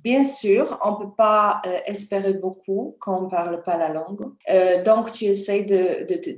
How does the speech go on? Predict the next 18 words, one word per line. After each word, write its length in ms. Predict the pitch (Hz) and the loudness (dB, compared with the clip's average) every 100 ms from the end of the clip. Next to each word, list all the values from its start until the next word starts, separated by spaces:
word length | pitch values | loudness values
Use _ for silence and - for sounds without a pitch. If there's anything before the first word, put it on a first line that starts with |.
| - | -4
débrouiller, 560 | 185 185 185 208 196 | -4 -2 -4 0 -2
tu 120 | - | -4
fais 160 | - 151 | -10 -12
tout 140 | - | -8
le 180 | 190 180 | -4 -4
travail 440 | 175 175 170 175 185 | -4 -2 0 0 -2
possible, 480 | 190 - 196 175 | -4 -2 -2 -2
euh, 340 | 151 147 143 - | -4 -4 -4 -6
à 340 | 147 147 - | -6 -6 -6
partir 340 | - 175 - 170 | -6 -8 -8 -10
de 80 | 165 | -8
babysitting, 960 | 160 160 170 - 175 - 180 180 185 | -6 -6 -4 -6 -6 -10 -10 -8 -6
la 100 | 175 | -8
plonge 320 | - 180 180 | -8 -8 -6
au 100 | - | -6
resto, 800 | 170 175 - - 170 170 170 165 - | -8 -8 -8 -4 -2 0 0 -2 -4
euh, 280 | 151 147 175 | -6 -6 -6
ménage 580 | 175 185 175 180 180 | -6 -2 -2 -2 -4